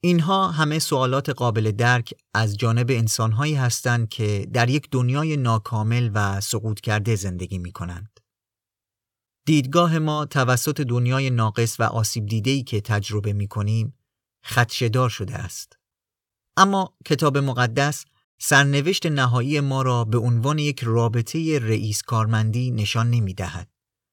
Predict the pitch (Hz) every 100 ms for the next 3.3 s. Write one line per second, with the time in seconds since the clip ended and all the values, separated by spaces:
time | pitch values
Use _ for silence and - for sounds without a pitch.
0 | _ _ _ _ _ _ _ 160 170 -
1 | - 147 147 131 131 120 120 165 170 -
2 | 120 110 104 101 113 107 107 107 107 107
3 | - - -